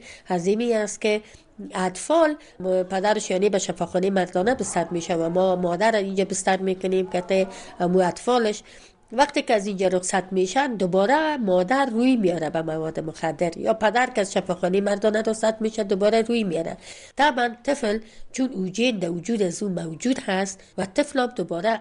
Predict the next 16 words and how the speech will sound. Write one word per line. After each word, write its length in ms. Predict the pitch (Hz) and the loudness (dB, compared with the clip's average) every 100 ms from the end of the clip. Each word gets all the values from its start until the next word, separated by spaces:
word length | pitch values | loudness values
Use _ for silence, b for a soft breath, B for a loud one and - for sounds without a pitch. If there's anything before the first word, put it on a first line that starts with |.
| - 190 | -4 -2
وسوسه 480 | 180 180 180 - | -2 -2 -6 0
از 140 | 214 214 | -2 -2
این 80 | 208 | -4
پیدا 340 | 160 160 240 | -4 0 0
می‌شه 380 | 254 226 233 233 B | -2 -2 -4 -4 B
و 260 | 196 226 247 B - | 0 2 0 B -12
کوشش 400 | 175 - - 269 | -4 -2 -2 -2
می‌کنه 320 | 233 214 208 | -2 -2 -4
که 120 | 196 | -4
از 100 | 180 | 0
این 200 | 190 214 | 2 2
مواد 400 | 196 190 226 226 | 2 2 0 0
استفاده 480 | - 175 165 156 139 139 | -4 -6 -4 -4 -6 -10
کنه. 160 | 160 - _ 202 | -12 -16 _ 2
و 60 | |
اگر 400 | 233 233 247 262 | 4 4 2 -2